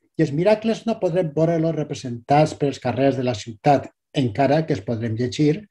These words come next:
i recordar. El sant patró ens dona fe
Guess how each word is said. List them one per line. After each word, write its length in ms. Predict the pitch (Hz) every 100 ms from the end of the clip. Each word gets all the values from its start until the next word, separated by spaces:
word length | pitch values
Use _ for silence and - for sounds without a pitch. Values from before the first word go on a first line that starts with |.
| _ _ _
i 80 | 127
recordar. 680 | 117 104 107 98 139 - - _ _ - - - -
El 140 | 139
sant 220 | - 175 165
patró 320 | 165 165 185 180
ens 160 | 139 131
dona 240 | 175 170
fe 400 | 117 165 190 208